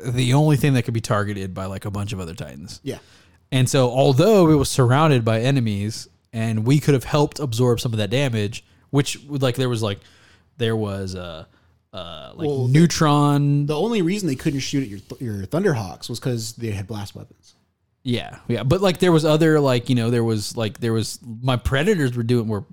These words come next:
Speaker 1: were, were
Speaker 2: Oh, for sure.
Speaker 1: ripping void shields off of the Warbringers.
Speaker 2: For sure.
Speaker 1: Like, it, that was, like, one of the things. It's like, I think if that rule wasn't there, it wouldn't have mattered because, like, a lot of that, like, I don't think they would have just been like, "Let me go ahead and attack this Titan," right?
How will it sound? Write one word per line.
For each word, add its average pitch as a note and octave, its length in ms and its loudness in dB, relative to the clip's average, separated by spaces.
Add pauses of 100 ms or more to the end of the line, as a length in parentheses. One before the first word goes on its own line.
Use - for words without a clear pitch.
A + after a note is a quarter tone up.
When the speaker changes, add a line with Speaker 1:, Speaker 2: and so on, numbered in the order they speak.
(140)
Speaker 1:
were, A2 180 -2
were A2 340 -6
Speaker 2:
Oh, B2+ 220 -2
for - 180 -8
sure. A#2+ 120 0
Speaker 1:
ripping C3+ 380 2
void A#2+ 280 -2
shields A2 300 -4
off G2+ 180 -2
of F#2+ 100 -4
the G2 260 -4
Warbringers. A2 500 -2
Speaker 2:
For - 20 -4
sure. F#2+ 340 -10 (400)
Speaker 1:
Like, B2 300 -4
it, D3 240 -8
that E3+ 120 -2
was, E3+ 120 -2
like, D#3+ 140 2
one D3+ 80 4
of A#2+ 100 4
the C3 60 4
things. B2+ 160 2
It's G#2+ 120 -2
like, G#2 200 -2 (1000)
I D3+ 160 0
think D#3+ 320 -2
if C3+ 160 -2
that C3 220 -2
rule C3 260 0
wasn't A#2+ 300 -4
there, C#3+ 500 0
it C3 80 -4
wouldn't A#2 240 0
have G2 80 -6
mattered B2+ 460 -6
because, A2 260 -8
like, - 180 -12
a C3+ 80 -8
lot A#2 240 -4
of A2+ 120 -4
that, A2 300 -6 (340)
like, B2 120 -4
I B2 60 -8
don't D3 120 2
think C#3 120 2
they C3 80 0
would B2+ 100 0
have A#2+ 60 0
just A2 100 -4
been A#2+ 100 -4
like, G#2+ 200 -6
"Let B2+ 80 0
me C3+ 80 2
go C3 80 2
ahead B2 80 2
and A#2 100 0
attack A#2 240 -4
this A#2 180 -6
Titan," F#2+ 420 -10 (180)
right? A2 320 -6